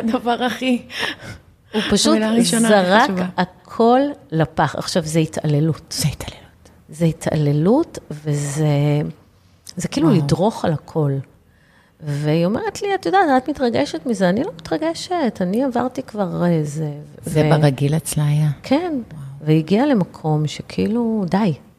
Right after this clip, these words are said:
Speaker 2: די."
Speaker 1: כן.
Speaker 2: ול-, אמ, לכל אחת, אני ראיינתי את,
Speaker 1: על
Speaker 2: אה,
Speaker 1: המכל.
Speaker 2: אודטה, כן,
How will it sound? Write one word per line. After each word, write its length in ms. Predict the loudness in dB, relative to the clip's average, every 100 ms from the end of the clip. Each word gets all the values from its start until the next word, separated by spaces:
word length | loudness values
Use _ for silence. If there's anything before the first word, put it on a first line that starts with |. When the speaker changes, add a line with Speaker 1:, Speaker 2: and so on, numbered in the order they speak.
| -8
Speaker 2:
די." 220 | -2 -2 -2 -12 _ _ -20 -20 -18
Speaker 1:
כן. 180 | -8 -8 -8 _ _ _ _ _ _ _
Speaker 2:
ול-, 760 | -8 0 4 4 4 2 0 -2 -4
אמ, 560 | -2 0 0 -2 -4 -8 -12 -4
לכל 300 | -2 2 0
אחת, 260 | 0 -6 -6
אני 220 | -4 -4 -6 -10 -6
ראיינתי 560 | -2 0 0 -2 -2 -2
את, 200 | -2 -2
Speaker 1:
על 120 | 0
Speaker 2:
אה, 60 |
Speaker 1:
המכל. 340 | 2 2 4 2
Speaker 2:
אודטה, 360 | 2 2 0 -2 -8 -4
כן, 280 | -2 0